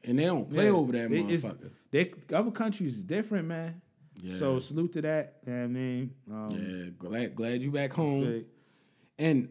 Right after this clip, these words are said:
Speaker 1: before we get off the music shit, since we mentioned Deion Sanders before, bro,
Speaker 2: I was go-, I knew he was, I knew
Speaker 1: I
Speaker 2: he was
Speaker 1: was
Speaker 2: coming up.
Speaker 1: bumping that
Speaker 2: I knew he was
Speaker 1: album,
Speaker 2: coming up.
Speaker 1: yo. Like, they,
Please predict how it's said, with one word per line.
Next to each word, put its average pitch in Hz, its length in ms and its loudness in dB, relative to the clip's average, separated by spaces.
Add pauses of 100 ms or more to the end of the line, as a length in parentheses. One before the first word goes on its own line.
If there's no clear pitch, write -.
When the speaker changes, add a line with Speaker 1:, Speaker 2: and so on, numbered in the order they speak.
Speaker 1:
before 190 280 4
we 285 100 6
get 226 140 6
off 196 160 4
the 170 60 2
music 160 380 6
shit, 160 280 2
since 190 260 2
we 208 120 4
mentioned 180 380 2
Deion 165 360 4
Sanders 147 440 2
before, 156 520 2
bro, 160 240 2
Speaker 2:
I 175 100 10
was 233 100 8
go-, 190 220 6
I 170 80 4
knew 202 120 6
he 202 60 10
was, 202 120 8
I - 80 8
knew 403 80 8
Speaker 1:
I - 20 10
Speaker 2:
he 392 60 10
was 202 80 8
Speaker 1:
was 185 60 8
Speaker 2:
coming 185 180 6
up. 214 80 8
Speaker 1:
bumping 180 180 2
that 165 180 4
Speaker 2:
I 170 40 2
knew - 20 2
he 170 60 6
was 190 100 10
Speaker 1:
album, 185 280 6
Speaker 2:
coming 170 140 8
up. 156 60 8
Speaker 1:
yo. 151 140 6
Like, 147 260 4
they, 180 160 6